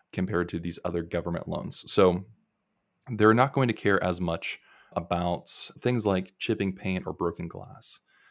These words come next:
where government loans would. So for instance, conventional loans are gonna be better for, uh, something like a foreclosed home than these other government loan types.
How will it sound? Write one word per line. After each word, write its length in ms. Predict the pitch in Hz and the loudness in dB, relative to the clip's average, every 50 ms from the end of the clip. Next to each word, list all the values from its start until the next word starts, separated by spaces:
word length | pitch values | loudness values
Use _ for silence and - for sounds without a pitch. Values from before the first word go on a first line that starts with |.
| _ - | _ -4
where 400 | 95 95 92 90 90 90 - - _ _ _ _ _ | 0 2 2 4 2 2 0 -4 _ _ _ _ _
government 360 | - 98 90 92 90 92 - | -2 -2 0 0 -2 -4 -2
loans 420 | - 90 85 80 80 80 - - - - - _ | -2 -2 -2 -2 -4 -6 -8 -12 -14 -16 -18 _
would. 360 | - 87 87 92 - - 113 - _ | -10 -8 -8 -8 -8 -10 -14 -18 _
So 240 | - - 113 113 104 | -2 2 4 4 4
for 140 | - 110 | 4 2
instance, 260 | 107 104 - 101 95 - | 0 0 -2 -4 -8 -6
conventional 380 | - 107 104 107 - - 101 | -4 -4 -2 -2 -2 -2 -2
loans 200 | 95 92 90 - | 0 -2 -2 -4
are 40 | 92 | -6
gonna 100 | 95 90 | -8 -8
be 80 | - 87 | -8 -8
better 260 | - 87 87 87 85 | -8 -8 -8 -8 -10
for, 360 | - - 90 87 87 85 - - _ _ _ _ _ _ _ _ - | -8 -6 -4 -4 -4 -4 -6 -10 _ _ _ _ _ _ _ _ -10
uh, 160 | - - - | -8 -8 -8
something 500 | - - - 101 92 - 92 92 92 87 | -6 -2 -2 0 0 2 0 0 0 0
like 400 | 87 85 82 82 - - - - - | -2 -2 -4 -6 -10 -14 -20 -12 -4
a 160 | - 92 90 87 | -4 -2 -2 -4
foreclosed 680 | - - 104 98 98 - - - 95 90 90 92 - | -2 -2 0 0 0 -2 -2 -2 0 0 0 -2 -6
home 320 | - - 107 123 139 156 - _ _ _ _ _ _ _ _ _ _ _ _ | -6 -4 -2 -2 -2 -4 -8 _ _ _ _ _ _ _ _ _ _ _ _
than 140 | - 90 87 | -4 -2 0
these 160 | 87 85 - | 0 -2 -4
other 220 | - 87 90 85 | -6 -6 -6 -6
government 440 | 85 - 85 85 85 85 87 - - | -4 -4 -6 -6 -6 -8 -10 -10 -12
loan 140 | - - - | -12 -12 -12
types. 420 | - - - - - - - - | -14 -16 -18 -18 -18 -20 -20 -20